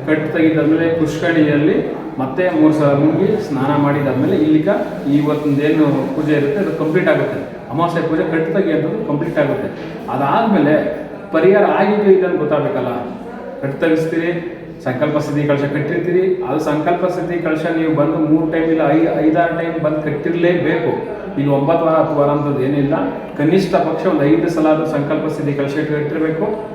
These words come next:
ನಾಲ್ಕು ಸಲ, ಐದು ಸಲ ಸಂಕಲ್ಪ ಸಿದ್ಧಿ ಕಳಶ ಕಟ್ಟಿದ್ದಾದ್ಮೇಲೆ ಕಟ್ ತೆಗಿಸ್ತೀರಿ ನೀವು. ಕಟ್ ತೆಗಿಸಿದ ಮೇಲೆ ಸಂಪೂರ್ಣ ಬಿಟ್ಟಿರುತ್ತೆ.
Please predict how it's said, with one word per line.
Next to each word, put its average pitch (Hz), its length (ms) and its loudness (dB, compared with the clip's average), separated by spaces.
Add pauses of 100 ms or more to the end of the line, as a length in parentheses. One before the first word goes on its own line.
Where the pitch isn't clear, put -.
(160)
ನಾಲ್ಕು 170 300 0
ಸಲ, 170 160 0
ಐದು 156 140 4
ಸಲ 160 180 -2
ಸಂಕಲ್ಪ 151 480 -2
ಸಿದ್ಧಿ 139 220 -2
ಕಳಶ 143 220 0
ಕಟ್ಟಿದ್ದಾದ್ಮೇಲೆ 143 1080 0
ಕಟ್ 160 220 -2
ತೆಗಿಸ್ತೀರಿ 156 460 2
ನೀವು. 123 280 0 (380)
ಕಟ್ 165 220 0
ತೆಗಿಸಿದ 160 420 0
ಮೇಲೆ 151 260 2
ಸಂಪೂರ್ಣ 156 400 0
ಬಿಟ್ಟಿರುತ್ತೆ. 147 840 0